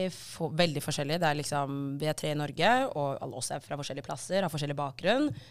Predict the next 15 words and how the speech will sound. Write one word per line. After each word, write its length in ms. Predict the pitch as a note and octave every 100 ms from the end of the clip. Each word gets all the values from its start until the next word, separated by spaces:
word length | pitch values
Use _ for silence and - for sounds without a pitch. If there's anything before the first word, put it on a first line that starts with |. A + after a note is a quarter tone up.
| - -
Så 160 | E3+
har 140 | D3+ D3
vi 80 | D3
folk 360 | D3 C#3+ - -
i 140 | D3 -
Algerie, 720 | C#3+ - D3+ F#3 G#3+ A3 G#3 -
Irak, 840 | D3+ D3 E3 F3+ F#3 - - - - - _ -
eh, 160 | D3 D3
Skottland, 880 | - D#3 - D#3 D3+ D3+ D#3 D#3+ D3+ - -
Frankrike, 480 | D3+ C3+ C3+ C#3+ D3
nå 140 | D3
bor 160 | C#3+ C#3+
han 80 | D3
i 60 |
Norge, 320 | C#3+ C#3 C#3